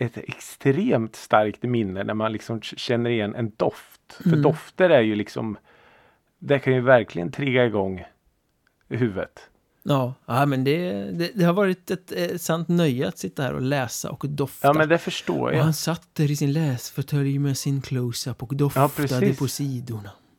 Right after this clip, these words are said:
Speaker 1: Han bläddrar och sen doftar på sidan innan man läser. Men vad ska du göra med dem där då? Ska de upp i någon hylla och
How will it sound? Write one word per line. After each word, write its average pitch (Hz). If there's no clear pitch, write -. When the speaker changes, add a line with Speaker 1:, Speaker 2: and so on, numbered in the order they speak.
Speaker 1:
Han 120
bläddrar 120
och 123
sen 110
doftar 135
på 117
sidan 107
innan 104
man 104
läser. 92
Men 160
vad 160
ska -
du 151
göra 135
med 127
dem 127
där 160
då? 98
Ska -
de 135
upp 135
i 143
någon 131
hylla 131
och 113